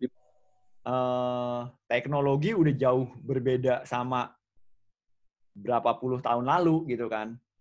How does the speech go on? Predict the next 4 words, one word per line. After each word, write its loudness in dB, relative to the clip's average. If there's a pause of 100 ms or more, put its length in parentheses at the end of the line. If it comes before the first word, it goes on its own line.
(200)
Sama -4
seperti, -4 (400)
eh, -4 (180)
perkembangan -4